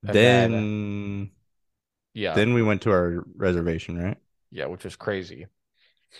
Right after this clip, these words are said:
Speaker 2: We went to Woody's Rodeo Roundup or Roundup Rodeo. I
Speaker 1: I think it's
Speaker 2: can't
Speaker 1: just called
Speaker 2: ever
Speaker 1: Roundup Rodeo.
Speaker 2: It's not Woody's.
Speaker 1: Roundup, Roundup Rodeo, right?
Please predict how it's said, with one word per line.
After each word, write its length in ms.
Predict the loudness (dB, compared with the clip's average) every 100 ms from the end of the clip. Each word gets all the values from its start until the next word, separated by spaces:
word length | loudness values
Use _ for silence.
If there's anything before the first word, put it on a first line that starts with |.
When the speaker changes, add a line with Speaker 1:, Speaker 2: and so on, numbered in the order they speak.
| -4
Speaker 2:
We 80 | 2
went 180 | 2 4
to 240 | 4 6
Woody's 600 | 4 4 6 6 4 0 _ _ _ _ _ _ _ _ _ _ _ 4
Rodeo 340 | 8 8 6
Roundup 520 | 6 6 6 4 2 _ _ _ _ _ _ _ _ _ -20 _ 0
or 80 | 2
Roundup 420 | 2 0 -2 -2
Rodeo. 540 | -2 0 -2 -4 -8 _ _ _ -6
I 80 | -2
Speaker 1:
I 80 | 2
think 100 | 4
it's 80 | 4
Speaker 2:
can't 0 |
Speaker 1:
just 140 | 4
called 140 | 0 2
Speaker 2:
ever 0 |
Speaker 1:
Roundup 240 | 0 0
Rodeo. 400 | -6 -6 -10 -12 _ _ _ _ -2
Speaker 2:
It's 160 | 0 2
not 180 | 2
Woody's. 360 | 2 2 2 -2
Speaker 1:
Roundup, 20 | -6
Roundup 400 | -2 -2 -2 -4
Rodeo, 260 | -8 -6 -8
right? 180 | -10